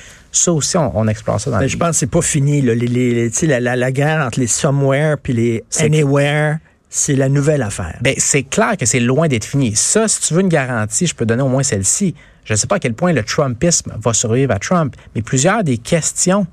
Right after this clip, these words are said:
Speaker 1: qui sont posées à la Trump, justement, entre, d'un côté, les pro-mondialisation et les anti-mondialisation, si on veut,
Speaker 2: Mhm.
Speaker 1: les, les plus protectionnistes, les plus nationalistes, ça va rester. Et ça, c'est inévitable. Pourquoi ? Parce que la mondialisation prend de plus en plus de place.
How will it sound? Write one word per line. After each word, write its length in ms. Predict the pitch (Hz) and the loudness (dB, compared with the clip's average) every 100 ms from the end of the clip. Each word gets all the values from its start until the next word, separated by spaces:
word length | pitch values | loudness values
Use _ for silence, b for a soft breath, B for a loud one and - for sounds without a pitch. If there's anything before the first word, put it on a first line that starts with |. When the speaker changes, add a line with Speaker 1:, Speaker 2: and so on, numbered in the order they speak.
| - - | -10 -4
Speaker 1:
qui 80 | |
sont 160 | - 139 | 0 0
posées 340 | 139 139 135 196 | 2 2 2 2
à 40 | |
la 160 | 160 113 | 0 -2
Trump, 240 | 175 165 | 0 0
justement, 480 | 131 151 - 156 185 - | 2 0 2 2 0 0
entre, 420 | 156 170 147 - | -2 0 -4 -4
d'un 140 | 131 139 | -2 0
côté, 480 | 135 123 165 170 - | -2 0 0 0 0
les 140 | 117 113 | -2 -2
pro-mondialisation 1120 | - 160 143 120 123 113 113 104 - 175 220 B B B B | -2 0 2 2 0 2 0 0 0 -2 -2 B B B B
et 80 | 117 | -2
les 380 | 113 123 117 120 | 0 2 2 2
anti-mondialisation, 1040 | 156 151 - 269 262 202 180 165 160 233 | 0 0 -2 -2 -2 2 2 2 0 0
si 100 | 226 | 0
on 140 | 175 156 | 0 2
veut, 160 | 170 | 2
Speaker 2:
Mhm. 100 | 143 135 | 2 0
Speaker 1:
les, 100 | 107 | -2
les 120 | 110 | -4
plus 180 | - 156 | -8 -4
protectionnistes, 680 | 151 143 131 147 196 226 | -4 -2 -4 0 0 0
les 40 | 139 | -4
plus 140 | - | -4
nationalistes, 560 | 151 127 131 147 226 - B B | -4 -2 0 0 -2 -4 B B
ça 200 | - 147 | 0 2
va 100 | 165 | 2
rester. 340 | 156 143 269 | 0 0 0
Et 60 | 196 | 0
ça, 120 | - | 0
c'est 120 | 170 160 | 0 2
inévitable. 480 | 156 139 226 185 - | 0 0 0 -2 -2
Pourquoi ? 380 | - - 214 269 B B - | -6 0 0 0 B B -6
Parce 160 | 123 | -2
que 80 | 151 | 0
la 80 | 143 | 2
mondialisation 680 | 147 147 143 139 135 - 214 | 2 2 2 2 2 0 0
prend 300 | - 180 190 | 0 -2 0
de 120 | 139 | -2
plus 240 | 139 185 175 | 0 2 2
en 120 | 151 | 0
plus 180 | - 220 | 0 0
de 100 | 147 | 0
place. 520 | - 175 170 - | 0 -2 0 -4